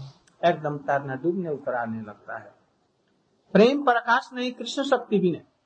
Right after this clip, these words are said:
प्रेम का प्रकाश कभी भी कृष्ण शक्ति के बिना संभव नहीं है। इसलिए आपको देख करके मनुष्य क्या,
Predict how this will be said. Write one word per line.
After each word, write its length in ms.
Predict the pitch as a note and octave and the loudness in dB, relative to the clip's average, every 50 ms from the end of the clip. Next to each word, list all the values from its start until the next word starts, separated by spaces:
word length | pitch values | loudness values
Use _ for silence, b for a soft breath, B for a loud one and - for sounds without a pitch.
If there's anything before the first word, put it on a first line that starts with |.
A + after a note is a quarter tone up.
| _ _ - | _ _ 2
प्रेम 220 | G#3 A3 B3 C4+ | 2 4 4 4
का 160 | C4 C4+ A#3 | 2 2 2
प्रकाश 420 | A3 - A3 G#3 A3+ A3 A3+ A3+ - - | 2 0 -2 0 2 2 2 0 -2 -4
कभी 180 | A#3+ C#4+ D4+ | -2 0 0
भी 140 | D4+ C#4+ C#4 | 0 -2 -2
कृष्ण 300 | C#4 B3+ A3+ - A#3+ A#3 | -4 -6 -6 -4 -4 0
शक्ति 340 | A3 A#3 A3 - - A3 G#3 | 2 2 0 2 0 0 2
के 100 | G#3 G3+ | 4 4
बिना 220 | G3 G3 G3 F#3 | 4 4 4 2
संभव 380 | F3 F3 F#3 F3 D#3+ D#3+ D#3+ D#3 | 2 0 -2 -4 -2 -2 -2 -2
नहीं 240 | D3+ D3+ D3+ D3 C3+ | -2 -4 -6 -6 -6
है। 160 | D3 - - _ _ _ _ _ - | -6 -6 -8 _ _ _ _ _ 2
इसलिए 260 | G#3+ G#3 G#3+ A3+ G#3+ | 2 6 8 8 8
आपको 300 | G#3 G#3 G#3+ - - G#3+ | 8 6 4 0 -2 -2
देख 200 | F#3 G#3 G#3+ G#3 | 0 2 2 4
करके 360 | A3+ A3 A3+ A#3+ A#3+ B3 C4+ C#4 - - _ _ _ _ _ _ _ - | 2 0 2 4 4 4 4 2 -2 -8 _ _ _ _ _ _ _ 2
मनुष्य 340 | E3+ A#3 C4+ C4+ - A#3+ G#3+ | 2 4 4 2 2 2 2
क्या, 280 | G#3+ F#3 B2+ - - | 2 2 0 -2 -4